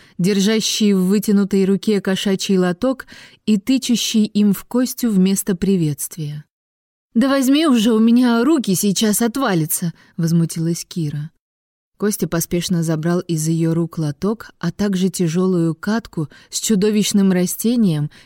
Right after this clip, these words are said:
и аккуратно поставил на пол в коридоре. Следом, шумно дыша, ввалилась Кира. Она сразу скинула с плеча туго набитую тряпичную сумку и принялась расшнуровывать огромные грязные ботинки.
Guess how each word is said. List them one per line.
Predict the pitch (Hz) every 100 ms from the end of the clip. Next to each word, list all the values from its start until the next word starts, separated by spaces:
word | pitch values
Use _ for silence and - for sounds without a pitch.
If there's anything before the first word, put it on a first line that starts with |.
| -
и | 185
аккуратно | 190 170 202 233 208
поставил | 170 160 - 180 170 165
на | 160 175
пол | 170 165
в | -
коридоре. | 170 156 147 151 151 147 - _ _ _ _ _ _
Следом, | - - 262 285 180
шумно | 160 190 185 180
дыша, | 170 170 - 240
ввалилась | 190 156 165 175 196 160 -
Кира. | - 156 147 151 - _ _ _ -
Она | 185 208
сразу | 214 233 214 220
скинула | - 233 220 202
с | 196
плеча | - 202 196 220 202
туго | - 226 190
набитую | 196 190 180 202 196 190 180
тряпичную | 185 180 196 - 190 180 180
сумку | - 269 254 165 151 - -
и | 202
принялась | 190 220 220 226 254 247
расшнуровывать | 196 196 - 196 202 220 220 190 185 -
огромные | 165 165 185 202 196 190 175
грязные | 160 165 160 160 156
ботинки. | 156 151 151 - 143 139 -